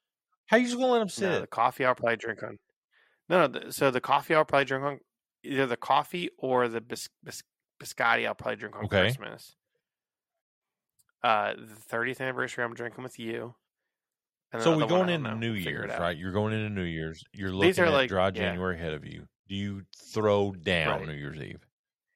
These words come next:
Speaker 2: Oh,
Speaker 1: For
Speaker 2: yeah,
Speaker 1: sure. That's a,
Speaker 2: definitely.
Speaker 1: that's the one year, even
Speaker 2: Also,
Speaker 1: before ever,
Speaker 2: also,
Speaker 1: that, that would party.
Speaker 2: Ohio State's gonna lo-, gonna play and probably lose on New
Speaker 1: Who
Speaker 2: Year's
Speaker 1: is?
Speaker 2: Eve, so I'm probably gonna have to drink
Speaker 1: Who they play?
Speaker 2: Ohio State.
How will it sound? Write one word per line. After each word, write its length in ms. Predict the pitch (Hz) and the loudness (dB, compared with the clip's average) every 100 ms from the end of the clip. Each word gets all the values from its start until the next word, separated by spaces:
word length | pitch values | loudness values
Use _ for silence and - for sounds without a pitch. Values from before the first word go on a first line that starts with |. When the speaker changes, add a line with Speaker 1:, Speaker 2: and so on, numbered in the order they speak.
| _ _ _ _ _ _ _ _ _ _ _ _ - - | _ _ _ _ _ _ _ _ _ _ _ _ -4 6
Speaker 2:
Oh, 140 | 143 | 8
Speaker 1:
For 20 | 123 | 8
Speaker 2:
yeah, 140 | 113 | 2
Speaker 1:
sure. 60 | 104 | -2
That's 140 | 113 | -2
a, 80 | 87 | -2
Speaker 2:
definitely. 260 | 107 82 104 | -4 -6 0
Speaker 1:
that's 220 | 107 - | 0 2
the 120 | - | 0
one 300 | 92 92 95 | 2 2 2
year, 300 | 90 87 85 | 0 -2 -2
even 280 | - 131 123 | 0 0 2
Speaker 2:
Also, 320 | 113 131 143 131 | 4 4 4 4
Speaker 1:
before 340 | 107 92 87 _ _ _ | 4 0 -4 _ _ _
ever, 140 | - 90 | -2 0
Speaker 2:
also, 140 | - 123 | 0 -2
Speaker 1:
that, 220 | 82 78 | -4 -4
that 80 | 85 | -4
would 120 | 80 | -4
party. 340 | - 76 82 80 - | -6 -8 -8 -12 -6
Speaker 2:
Ohio 200 | 113 110 | -2 -2
State's 380 | - 113 101 - _ | -4 -12 -12 -18 _
gonna 180 | 117 107 | -8 -6
lo-, 120 | 110 - _ - | -8 -12 _ -12
gonna 140 | 117 | -10
play 260 | - 113 107 | -6 -4 -4
and 100 | 101 | -2
probably 220 | 110 104 | -4 -4
lose 260 | 107 104 | -6 -8
on 160 | 117 120 | -6 -6
New 80 | 120 | -2
Speaker 1:
Who 80 | 113 | 2
Speaker 2:
Year's 120 | 123 | 2
Speaker 1:
is? 60 | 131 | 0
Speaker 2:
Eve, 120 | 127 | -6
so 120 | - | -10
I'm 100 | 110 | -10
probably 180 | 107 117 | -8 -8
gonna 60 | 113 | -8
have 120 | - | -14
to 40 | |
drink 380 | - 104 104 - _ _ _ _ _ | -8 -6 -6 -12 _ _ _ _ _
Speaker 1:
Who 80 | 120 | -2
they 80 | 123 | 0
play? 160 | 139 | 0
Speaker 2:
Ohio 160 | 139 107 | 2 0
State. 380 | - 110 113 | -2 -8 -8